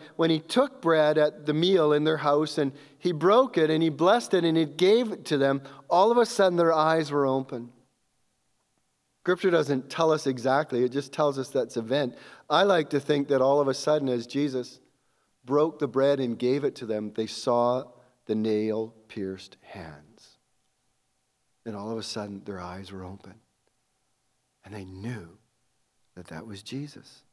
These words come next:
When he gave them the bread and said, "This is my body broken for you," they knew it was Jesus. And so the women had been told, "He is not here, but he is risen." These two, as they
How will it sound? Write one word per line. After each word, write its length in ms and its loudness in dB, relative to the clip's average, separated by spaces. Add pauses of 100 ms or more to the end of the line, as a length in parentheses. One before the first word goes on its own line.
(720)
When 200 -8
he 100 -10
gave 320 -2
them 100 -6
the 140 -4
bread 320 -2
and 100 -8
said, 300 -14
"This 260 -4
is 160 -8
my 220 -8
body 640 -12 (600)
broken 580 -6
for 180 -14
you," 400 -14 (1000)
they 140 -8
knew 520 -4 (540)
it 100 -16
was 200 -16
Jesus. 640 -14 (1080)
And 100 0
so 120 4
the 80 4
women 280 4
had 140 2
been 160 0
told, 320 2
"He 140 2
is 120 0
not 220 4
here, 340 2
but 140 0
he 140 2
is 160 0
risen." 500 0 (840)
These 300 2
two, 240 4
as 140 2
they 240 4